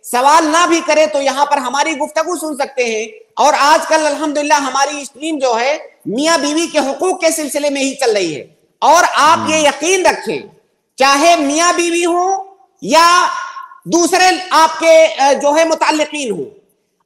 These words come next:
Speaker 1: इख्तिलाफात उसी वक्त खत्म हो सकते हैं, जब हर फरीक अपने अपने दायरे में रह करके फरीक सानी के हुकूक को अदा करेगा, तब इख्तिलाफात हल होंगे।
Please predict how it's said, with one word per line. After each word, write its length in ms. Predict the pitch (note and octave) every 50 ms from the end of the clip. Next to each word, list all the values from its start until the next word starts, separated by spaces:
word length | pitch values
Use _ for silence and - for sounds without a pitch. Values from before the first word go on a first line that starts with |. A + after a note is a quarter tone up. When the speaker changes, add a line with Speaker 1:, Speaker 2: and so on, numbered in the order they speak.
| _ _ _ _ -
Speaker 1:
इख्तिलाफात 880 | F3+ B3 - - C#4 C#4 C#4+ D4 D4 C#4+ - C#4+ C#4 D4+ E4+ F4 E4+ -
उसी 320 | A#3+ C#4+ D#4 C#4 F#4 F#4+ F#4+
वक्त 240 | F4+ F4 - - - -
खत्म 300 | D4 C#4+ D4 D#4 D#4 C#4
हो 180 | C4 C4+ C4+
सकते 360 | C4+ C4+ - C4+ - B3+ B3
हैं, 360 | A#3+ A#3+ B3 C4 C#4+ D#4 E4+ - - _ _ -
जब 200 | C#3+ D3+ D#4 E4 D#4+
हर 360 | C#4+ G#3 G3+ C#4 D#4+ F4+ F4+
फरीक 680 | E4+ - - D4+ D4 D4 D#4 E4+ E4+ D4+ - - - - _ _ _ _ _ _ _ -
अपने 360 | C#4 - - - D#4 F4 F4
अपने 420 | C#4+ D4 D4+ - C#4 D4+ E4+ E4
दायरे 440 | C4 G3+ C4 C#4 D4+ E4 E4+ F#4+ F#4+
में 160 | F4 E4 D#4+
रह 160 | D#4 D4+ D4
करके 500 | D4 - C#4 B3 A#3+ - G#3 F#3 D3 A2 - - _ _ _ _ - - - - -
फरीक 360 | C4+ C#4 D4 D4+ D4+ D4 -
सानी 540 | E4 E4+ D#4 - - C#4+ C#4 D4+ D4+ E4 F4
के 160 | E4 - D#4
हुकूक 560 | D4 A#3 B3+ C4 - - D4 D#4+ F4 E4 - -
को 80 | E4+
अदा 380 | F#4 - - B3 B3+ B3 D#4+ D#4
करेगा, 480 | - - D4 D4 D4+ D4 C4+ E4+ F4
तब 260 | E4 - - F4 E4 D#4
इख्तिलाफात 640 | C#4+ - - C#4+ C4+ C4+ - F3 A#3+ A#3 - -
हल 120 | E3+ E3
होंगे। 360 | D#3 D3+ C#3 C3 A2 G2+ D#2+